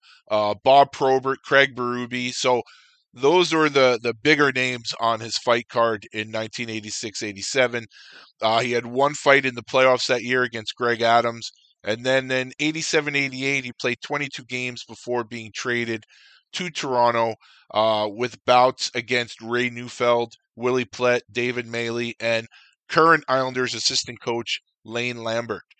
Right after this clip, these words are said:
So the, the Colonel, his totals for the Islanders, ninety regular season games, four hundred twenty-four career penalty minutes for the Islanders,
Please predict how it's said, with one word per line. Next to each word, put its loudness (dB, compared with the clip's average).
So 0
the, -4
the -6
Colonel, 0
his -2
totals -2
for -10
the 0
Islanders, 0
ninety 2
regular 4
season -6
games, -6
four 2
hundred -2
twenty-four -2
career -2
penalty -4
minutes -8
for -12
the -10
Islanders, -2